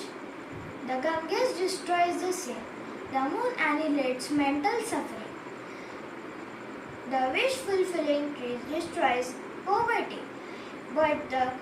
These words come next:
righteous people with the great fame destroys all the three, sin, mental suffering and poverty.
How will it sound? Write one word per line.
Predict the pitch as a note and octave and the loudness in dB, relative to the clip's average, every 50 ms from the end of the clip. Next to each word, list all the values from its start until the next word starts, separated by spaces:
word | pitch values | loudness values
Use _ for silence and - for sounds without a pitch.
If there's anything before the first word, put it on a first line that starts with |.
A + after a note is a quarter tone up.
| - - - D4 | -8 -6 -2 2
righteous | D4+ D4 C#4+ D#4+ D#4+ - A#4 B4+ B4+ A#4+ - - | 4 4 4 4 4 4 4 6 6 4 2 0
people | - F4 D#4 C#4+ - - B3+ B3 A#3+ B3 B3 B3+ - C4+ | 0 -2 0 0 -2 0 0 2 2 2 0 0 -2 -4
with | D4+ D4+ - - | -4 -4 -2 0
the | D#4+ D#4+ D4+ D4 E4+ | 2 2 2 4 4
great | F#4+ G#4+ A#4+ A#4+ A4+ | 4 4 4 2 0
fame | - - E4 C#4+ C4 B3+ C4 B3 | -2 -2 0 0 0 0 -2 -2
destroys | C#4+ D#4 D4 - - F4 F4 C#4 C4+ C#4 D4 D4 - - - | -2 -2 -2 -2 0 4 6 6 6 6 4 2 -2 -4 0
all | - F#4 G4+ A4 A#4 A#4 A#4 | 4 6 6 6 6 6 4
the | A#4+ A#4+ - | 4 2 2
three, | - E4+ C4 A3 - - - - - - - - - - - - - - - - - - | 0 0 -2 -2 -4 -6 -8 -8 -8 -8 -8 -10 -10 -10 -12 -12 -12 -12 -12 -12 -12 -12
sin, | - - - F#4+ G4+ A#4 B4+ D5 D5+ - - - - - - - | -10 -2 2 4 4 4 4 2 0 -4 -8 -10 -12 -12 -8 -4
mental | C#4+ D4 D#4 D#4 D#4+ F4 E4+ F4 F#4+ G4 G4 | -2 0 2 2 2 2 2 2 2 2 2
suffering | G4 G#4+ G#4 G4+ - G#4 A4+ B4 C#5+ - - - | 4 4 4 4 4 2 0 0 0 -2 -2 -2
and | B4 C5 C5 B4 A4+ | -2 0 0 2 2
poverty. | G#4+ F#4+ E4+ C#4 C4+ B3 A#3+ A#3 A#3 A#3+ | 4 4 4 4 2 0 -2 -2 -4 -6